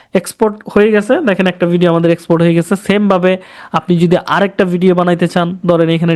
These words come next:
ডেসক্রাইব করা আস-, করা আছে, তো আমি আরেকটা ভিডিও এখান থেকে আপনাদের আবার দেখাই। এটা হচ্ছে ব্যাকগ্রাউন্ডের, তো আমি just এটা এখানে দিয়ে দিলাম।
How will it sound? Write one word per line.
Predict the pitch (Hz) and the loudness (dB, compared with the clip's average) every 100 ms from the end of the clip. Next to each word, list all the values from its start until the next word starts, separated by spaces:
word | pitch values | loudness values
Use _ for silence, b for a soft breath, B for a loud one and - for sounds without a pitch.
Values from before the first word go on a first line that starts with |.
| 165 | -2
ডেসক্রাইব | 160 - 160 - | -4 -2 -4 -2
করা | 160 156 | 0 0
আস-, | 160 - - | -2 -6 -2
করা | 165 160 | 0 0
আছে, | 160 220 277 | 0 -2 0
তো | 175 | 0
আমি | 160 151 | 0 0
আরেকটা | 156 156 170 | -2 -2 -2
ভিডিও | 165 165 160 160 B B B | 0 2 0 -2 B B B
এখান | - 156 | -4 0
থেকে | 160 160 | 0 0
আপনাদের | 160 156 151 | -2 0 0
আবার | 143 156 160 | 0 -2 -2
দেখাই। | 156 175 240 B B B - 151 | -2 -2 -4 B B B -2 -2
এটা | 151 160 | 2 0
হচ্ছে | 160 165 | 0 0
ব্যাকগ্রাউন্ডের, | 151 147 151 160 165 170 226 - b b | 0 0 0 0 0 0 -2 -6 b b
তো | 143 | -2
আমি | 147 | 0
just | 151 156 | 0 0
এটা | 156 151 | -2 0
এখানে | 156 160 | 0 2
দিয়ে | 160 165 | 2 2
দিলাম। | 165 | 0